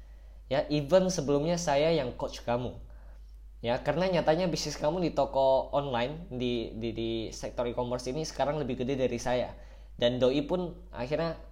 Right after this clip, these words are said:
bersedia untuk nge-coach saya. Itu keren banget, nggak bohong, sumpah. Ya, saya sempat berpikir kalau Aaron yang dulu mungkin akan gengsi.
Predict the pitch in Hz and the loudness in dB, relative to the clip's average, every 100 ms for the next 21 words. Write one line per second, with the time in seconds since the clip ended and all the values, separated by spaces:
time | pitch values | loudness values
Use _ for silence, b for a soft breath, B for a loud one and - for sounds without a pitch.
0 | - - 120 120 127 147 143 123 120 120 | -12 -6 -4 -2 2 2 2 0 -4 -4
1 | - 110 123 147 127 160 135 127 123 131 | 0 2 2 0 -2 -2 0 0 2 0
2 | 135 120 107 117 113 98 110 107 98 - | 0 -2 2 2 0 -2 -6 -6 -6 -10
3 | b b b b b - 117 131 160 160 | b b b b b -6 -2 0 2 2
4 | 165 151 135 131 - 175 175 143 123 135 | 4 2 2 -2 2 2 6 6 6 4
5 | 135 131 131 160 165 139 151 127 127 117 | 2 0 0 0 0 0 -2 0 0 -2
6 | 120 131 110 | -2 -4 -6